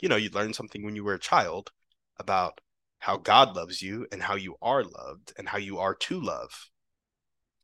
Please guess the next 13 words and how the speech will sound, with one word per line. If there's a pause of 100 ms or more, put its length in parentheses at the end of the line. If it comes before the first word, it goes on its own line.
(380)
And
that's
what
allows
us
to
have,
you
know,
adultery,
pride,
gluttony,
envy,